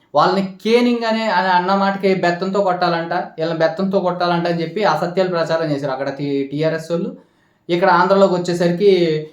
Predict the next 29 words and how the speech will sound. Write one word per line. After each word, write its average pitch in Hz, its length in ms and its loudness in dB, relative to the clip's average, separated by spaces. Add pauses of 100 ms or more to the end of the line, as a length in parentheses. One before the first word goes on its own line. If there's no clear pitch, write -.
(360)
ఇప్పుడున్న 185 440 0 (680)
ఎక్స్, 156 320 0
వై, 170 320 4
జెడ్లు 147 320 2
అందరూ 127 260 -2
కూడా. 117 300 -8 (1000)
So 220 200 4
వీళ్ళంతా 175 540 2
అప్పుడు 170 400 4
అసత్య 170 360 0
ప్రచారాలు 160 500 0
చేశారు. 131 280 -4
బెత్తంతో 180 520 -2
కొట్టడం 151 380 0
కాదు 127 160 -6
కేనింగ్ 151 460 -4
అంటే, 110 340 -12 (360)
ఎంత 123 160 -8
లావు 139 380 2
రాడ్ 143 420 0
స్టిక్ - 380 -10
ఉంటది, 139 420 -8 (340)
కొడితే 180 320 2
దెబ్బకి 196 360 2
బొక్కల 165 500 2
వరకు 190 300 4
చర్మం 180 440 -2
ఇలా 196 100 2
పగిలిపోతది. 185 840 -2